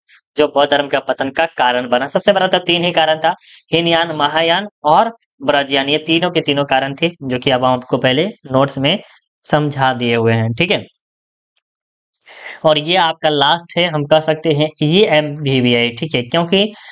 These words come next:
हम आपको बार बार बोलते हैं, जो हम इसमें से सात से दस नंबर गेस किया,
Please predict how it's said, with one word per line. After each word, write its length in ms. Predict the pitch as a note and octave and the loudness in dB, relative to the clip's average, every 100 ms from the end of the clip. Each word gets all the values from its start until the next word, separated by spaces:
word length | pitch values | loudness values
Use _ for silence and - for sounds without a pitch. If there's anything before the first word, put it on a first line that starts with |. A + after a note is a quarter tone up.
| - D#3+ | -6 0
हम 80 | E3 | 0
आपको 240 | G#3+ E3 | 0 0
बार 240 | D3+ F3 | 2 2
बार 160 | F3 E3+ | 2 2
बोलते 300 | D#3 D#3 D#3 | 2 0 0
हैं, 260 | D#3 E3+ C#3 | -2 -2 0
जो 180 | D#3+ | 2
हम 320 | E3 D#3 D#3 D3+ | 4 2 0 0
इसमें 280 | E3 E3+ G3 | -2 0 0
से 140 | G3 F#3+ | 0 0
सात 420 | - E3 F3+ - | 2 2 2 0
से 100 | D#3+ | 2
दस 200 | D3+ D3+ | 2 2
नंबर 180 | C#3 C3 | -2 0
गेस 200 | B2+ B2+ | -2 -2
किया, 100 | C3 | -2